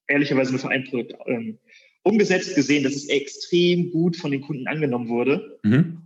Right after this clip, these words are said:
Speaker 1: Und interessanterweise gar nicht von unseren Kunden zum Großteil, sondern eher von, ähm,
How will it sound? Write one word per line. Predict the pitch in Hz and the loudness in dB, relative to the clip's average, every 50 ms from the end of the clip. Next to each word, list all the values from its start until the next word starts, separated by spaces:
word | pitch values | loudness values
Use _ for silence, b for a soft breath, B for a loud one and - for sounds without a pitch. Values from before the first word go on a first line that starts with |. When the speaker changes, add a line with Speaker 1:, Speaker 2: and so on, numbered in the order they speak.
| _ - | _ -6
Speaker 1:
Und | 151 143 | -2 -2
interessanterweise | 160 160 - 143 - 160 156 156 135 120 143 135 127 113 | -2 -2 -2 -4 -4 -2 -2 -2 0 0 0 0 0 0
gar | 123 120 | -2 -2
nicht | 127 127 - | -4 -6 -8
von | 262 127 | -8 -2
unseren | - 180 220 214 151 135 - 113 120 - 143 | 0 4 4 4 4 2 0 -2 -4 -4 -4
Kunden | 127 117 117 - - 143 175 233 - - b b b b b b _ | -4 -6 -10 -10 -8 -6 -6 -6 -6 -10 b b b b b b _
zum | - 143 135 | -4 -2 -2
Großteil, | 117 127 120 139 147 147 - - 170 165 | 0 2 2 2 0 0 -2 -2 -2 0
sondern | 127 131 127 131 127 - | 0 0 0 0 0 0
eher | - 139 151 156 | 0 0 0 0
von, | 147 - - - 135 131 135 135 135 - - _ _ _ _ _ _ _ _ _ _ _ | 0 -4 -2 -2 -2 -2 -2 -6 -8 -12 -16 _ _ _ _ _ _ _ _ _ _ _
ähm, | - 135 131 131 127 123 123 113 92 90 - - | 0 2 2 2 2 0 -2 -6 -8 -10 -14 -20